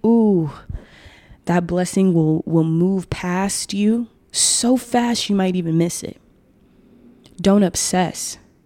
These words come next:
Obsession is intrusion. So I'm so over this ideology that we have to obsess. When obsession is simply an intrusion, and if you believe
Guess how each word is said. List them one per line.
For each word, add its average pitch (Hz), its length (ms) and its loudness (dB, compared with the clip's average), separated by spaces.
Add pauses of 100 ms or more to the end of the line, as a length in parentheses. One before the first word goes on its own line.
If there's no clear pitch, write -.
(540)
Obsession 196 640 0
is 165 180 0
intrusion. 170 640 0 (580)
So - 180 -2
I'm 190 120 0
so 208 280 2
over 196 300 2
this 175 260 0
ideology 170 800 0
that 165 220 -6
we 185 140 -2
have 170 280 -6
to - 140 0
obsess. - 1000 -2 (760)
When 190 120 -2
obsession 233 580 0
is 180 140 -4
simply 196 460 -2
an 170 120 0
intrusion, 175 560 2
and 170 120 2
if 165 180 -4
you 202 100 6
believe 175 480 2